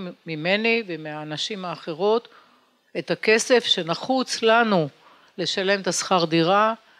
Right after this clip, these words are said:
לתת אוכל לילדים, לשלם חשמל, לשלם ארנונה."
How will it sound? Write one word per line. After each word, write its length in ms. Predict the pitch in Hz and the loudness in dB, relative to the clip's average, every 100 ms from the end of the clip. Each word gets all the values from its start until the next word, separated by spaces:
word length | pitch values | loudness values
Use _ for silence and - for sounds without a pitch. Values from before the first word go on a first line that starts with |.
| _ | _
לתת 320 | 170 - 175 - | -8 -4 -4 2
אוכל 280 | 202 - | 2 6
לילדים, 680 | 220 202 196 196 175 196 208 208 _ _ _ _ _ _ _ _ _ _ | 6 8 6 4 6 6 6 0 _ _ _ _ _ _ _ _ _ _
לשלם 420 | 165 - 180 180 | -6 -2 2 2
חשמל, 640 | 175 170 - 190 208 214 208 | 2 0 0 2 2 2 0
לשלם 440 | 160 185 165 165 | -4 -4 -2 -2
ארנונה." 400 | 156 156 147 | -4 -6 -8